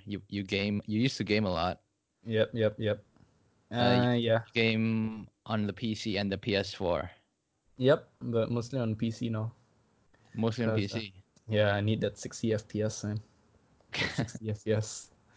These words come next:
Speaker 1: Wait, okay, is, is the P S five gonna
Speaker 2: <laughs>
Speaker 1: have sixty F P S?
Speaker 2: I think so. Kayak, like, based on the, apa tuh, Xbox One X ya. Xbox One X punya specs, they say it's gonna be better than P S five, right?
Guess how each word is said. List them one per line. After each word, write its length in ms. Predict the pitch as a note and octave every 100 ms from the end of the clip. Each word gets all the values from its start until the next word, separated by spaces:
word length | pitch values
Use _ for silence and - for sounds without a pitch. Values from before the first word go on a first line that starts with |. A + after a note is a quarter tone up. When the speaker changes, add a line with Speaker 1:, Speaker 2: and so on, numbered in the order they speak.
| E3 D#3+ C#3+ C3+ - _ -
Speaker 1:
Wait, 200 | A#2+ A2+
okay, 160 | A#2+ A2+
is, 140 | C3+ B2
is 120 | C#3
the 80 | B2+
P 200 | A#2 C3+
S 160 | C3+ C#4
five 360 | - A2+ A#2+ G#2+
gonna 160 | A2+
Speaker 2:
<laughs> 0 |
Speaker 1:
have 380 | G#2 G#2+ G#2 G2+
sixty 440 | - A2+ - A2 F#2
F 120 | -
P 160 | G2+
S? 380 | F#2+ A2+ - - _ _ _ _ _ _
Speaker 2:
I 160 | C3 C#3+
think 320 | - F3 F#3+
so. 380 | - C3 B2+ C3
Kayak, 640 | C3+ C3 B2 A#2+ - - _ _ _ _
like, 300 | C3 C#3+ C3+
based 260 | C#3+ G3+ -
on 180 | F3+ D#3+
the, 460 | C3+ B2+ B2 B2 A2+
apa 120 | B2+
tuh, 140 | D#3
Xbox 720 | C3 B2+ C3 - - - - -
One 320 | B2 A#2 A#2 A#2
X 240 | B2 A#2+ A2+
ya. 160 | G#2+ G#2+ _ B2+
Xbox 320 | B2+ B2+ B2+
One 160 | B2+ A#2+
X 200 | B2+ -
punya 600 | B2+ A#2+ A#2+ A#2+ A#2 A#2
specs, 320 | - C#3+ C#3
they 100 | C3+
say 180 | A2+ A#2
it's 100 | B2
gonna 180 | A#2 A#2
be 80 | A#2+
better 260 | G#2+ A2+ A#2
than 180 | A#2
P 140 | A2 A#2+
S 140 | A2+
five, 240 | - A#2 A#2
right? 220 | A2